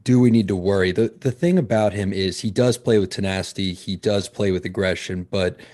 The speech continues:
to quote every Little League dad ever with three bourbons in him at the tailgate, you can't coach size. I mean, it is a factor. It, it, you'd have to be blind not to see it. You know, when, the one thing about him, I think, that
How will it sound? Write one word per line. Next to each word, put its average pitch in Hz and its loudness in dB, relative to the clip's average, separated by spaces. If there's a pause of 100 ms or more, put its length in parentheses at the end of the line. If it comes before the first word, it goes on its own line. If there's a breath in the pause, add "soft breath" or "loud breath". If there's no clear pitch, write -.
(180 loud breath)
to 104 -4
quote 127 4 (160)
every 107 2
Little 110 2
League 101 0
dad 98 2
ever 98 -2
with 95 -6
three 104 -2
bourbons 98 -2
in 98 -2
him 95 -2
at 92 -8
the - -20
tailgate, 98 -2 (340 soft breath)
you 101 -4
can't 135 0
coach 110 -2
size. - -10
I 113 -2
mean, 113 2
it 117 4
is 123 6
a 123 2
factor. 120 0
It, 101 -4
it, 101 -6 (100)
you'd 110 -2
have 117 2
to - -10
be 120 2
blind 98 -2
not 101 -2
to - -10
see 117 0
it. - -4 (440 loud breath)
You 113 0
know, 113 4
when, 107 0 (120)
the - -2
one 170 4
thing 196 4
about 117 4
him, 107 -2
I 104 0
think, 98 -4 (200)
that 101 -2